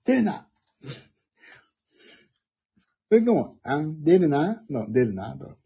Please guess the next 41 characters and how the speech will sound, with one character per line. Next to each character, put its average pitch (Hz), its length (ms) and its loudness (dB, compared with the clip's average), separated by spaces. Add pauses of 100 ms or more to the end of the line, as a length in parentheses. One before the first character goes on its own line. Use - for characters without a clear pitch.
(560)
ど 156 80 -4
っ 147 40 -4
ち 135 100 -14
の 113 80 -6
出 107 80 -6
る 98 60 -8
な 95 80 -16
だ - 60 -16
か - 80 -20
ら。 - 300 -20 (500)
出 202 140 2
る 269 60 4
な！ - 300 -4 (560)
出 220 100 2
て 202 100 0
く - 140 -4
れ 160 80 4
る 156 80 0
な 123 120 -4
ら、 95 80 -14
お - 20 -16
前。 - 160 -20 (2500)
家 139 140 -8
で 120 120 -4
寝 104 120 -6
て 120 100 -12
た 127 100 -6
い 113 60 -8
わ。 - 200 -16 (2750)
あ 180 160 -6
と 123 400 2
は 104 280 -4
い 120 60 2
ろ 135 120 2
ん 135 100 0
な 127 120 -2
ね、 202 280 4
ち 180 80 4
ょ 156 100 0
っ - 60 -20
と。 107 720 -2